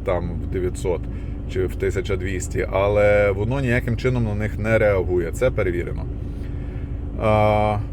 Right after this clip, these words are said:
пищання, спрацювання налаштовується цими двома кнопками. Зараз, е, ці дві зелені лінії показують, що воно починає пищати в будь-якому випадку,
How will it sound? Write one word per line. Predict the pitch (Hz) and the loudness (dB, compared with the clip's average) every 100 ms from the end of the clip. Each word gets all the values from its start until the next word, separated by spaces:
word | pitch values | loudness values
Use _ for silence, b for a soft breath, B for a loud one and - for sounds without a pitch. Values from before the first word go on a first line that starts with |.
| - - - - - | -6 -6 -6 -4 4
пищання, | 139 - - 139 147 143 127 147 143 | 4 4 2 2 2 0 0 -2 -4
спрацювання | - 123 - 127 117 101 | -4 -2 0 4 4 4
налаштовується | 98 107 107 139 143 143 120 | 2 2 2 2 4 4 2
цими | 110 131 123 | 0 2 2
двома | 113 113 110 | 2 2 0
кнопками. | 110 92 - 87 78 B B B - | 0 -2 -2 -4 -4 B B B 2
Зараз, | 135 165 160 - - - - - - 117 | 6 6 4 0 -6 -6 -6 -6 -4 0
е, | 107 107 104 104 | 2 2 2 0
ці | - 143 | -2 -2
дві | 127 135 | 0 0
зелені | 123 127 123 120 117 | 4 6 6 6 2
лінії | 135 143 143 | 0 0 -2
показують, | - - 131 131 131 131 123 | -2 2 4 4 4 2 2
що | 123 | 0
воно | 113 127 139 | 2 0 0
починає | 123 127 127 131 | -2 -2 0 0
пищати | - 117 - 127 131 139 127 117 | 0 -2 0 2 2 2 4 4
в | 80 | 0
будь-якому | 92 123 131 127 117 | 0 2 4 4 6
випадку, | 117 123 127 135 - 160 151 | 4 4 2 0 -2 -4 -4